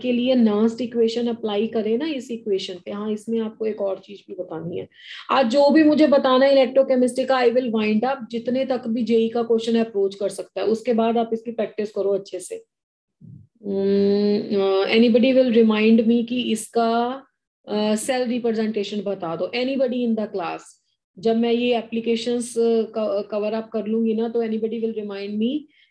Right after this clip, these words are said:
कि मैम इसकी ना स-, representation of cell बता दो, ये थोड़ी सी different है। अच्छा चलो, Solubility product कैसे जाएगा इसका,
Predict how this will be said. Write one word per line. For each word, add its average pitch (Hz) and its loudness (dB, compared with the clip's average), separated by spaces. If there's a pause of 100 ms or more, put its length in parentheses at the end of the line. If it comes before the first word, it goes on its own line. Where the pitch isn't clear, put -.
(140)
कि 233 0
मैम 220 2
इसकी 226 -2
ना 240 -2
स-, 233 -8 (540)
representation 214 -4
of 196 -10
cell 175 -4
बता 175 -4
दो, 180 -4
ये 196 2 (100)
थोड़ी 208 0
सी - -8
different 180 -12
है। - -20 (1160)
अच्छा 208 -6
चलो, 180 -6 (300)
Solubility 233 -2
product 233 -4 (1600)
कैसे 196 -4
जाएगा 180 2
इसका, 185 -4